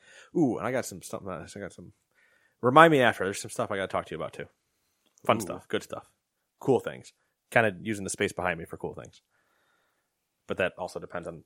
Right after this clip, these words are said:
Speaker 1: other things we've talked about. Anyway, moving on. Games out this week. This week, right now.
Speaker 2: This week.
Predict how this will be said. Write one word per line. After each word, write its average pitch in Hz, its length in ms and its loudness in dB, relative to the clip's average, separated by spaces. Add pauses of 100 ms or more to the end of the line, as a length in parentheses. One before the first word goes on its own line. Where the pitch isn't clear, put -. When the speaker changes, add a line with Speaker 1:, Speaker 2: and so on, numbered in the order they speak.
(100)
Speaker 1:
other 90 140 -6
things 90 160 -12
we've 90 100 -14
talked 90 160 -4
about. 87 200 -4
Anyway, 160 280 6
moving 156 280 4
on. 98 200 4 (960)
Games 135 320 0
out 117 280 4 (160)
this 110 200 -4
week. - 380 -6 (840)
This - 220 -4
week, 76 260 -10
right 90 140 -2
now. 82 240 -10 (340)
Speaker 2:
This 120 220 -6
week. 98 300 -14